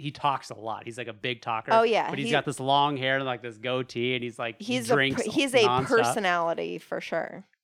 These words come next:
Speaker 1: And it do-, this whole documentary is about him trying to make his,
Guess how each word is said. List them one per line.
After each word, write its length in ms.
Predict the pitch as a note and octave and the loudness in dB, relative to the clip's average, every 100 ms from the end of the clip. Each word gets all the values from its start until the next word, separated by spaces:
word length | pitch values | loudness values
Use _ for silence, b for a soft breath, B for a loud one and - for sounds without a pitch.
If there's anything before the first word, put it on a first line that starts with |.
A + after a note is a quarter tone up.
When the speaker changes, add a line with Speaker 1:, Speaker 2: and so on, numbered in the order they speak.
| _ _ _ C#3+ | _ _ _ -4
Speaker 1:
And 120 | D3 | -4
it 60 | C3 | 0
do-, 180 | D#3+ | 0
this 180 | D3+ D3 | 0 -4
whole 180 | E3 F3 | 0 2
documentary 480 | D#3+ D3+ D#3 C#3 C3 | 4 2 2 2 2
is 100 | A#2 | 0
about 260 | B2 B2+ | 0 0
him 220 | - D3+ D3+ | 0 0 0
trying 200 | D3 C3 | 0 0
to 80 | A#2+ | 2
make 220 | A#2+ A#2 | 0 0
his, 460 | C3 C3 B2+ A#2+ | 0 2 0 -4